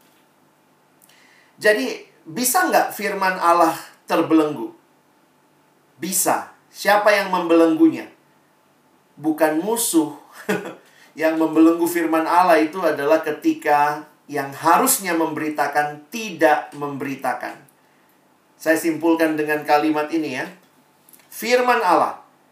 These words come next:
tidak akan pernah terbelenggu oleh para penentangnya,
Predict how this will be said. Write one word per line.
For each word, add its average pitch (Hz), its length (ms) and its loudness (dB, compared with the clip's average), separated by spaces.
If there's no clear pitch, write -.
tidak 254 600 2
akan 196 280 0
pernah 185 320 -2
terbelenggu 165 480 2
oleh 156 320 0
para 156 320 2
penentangnya, 156 640 -4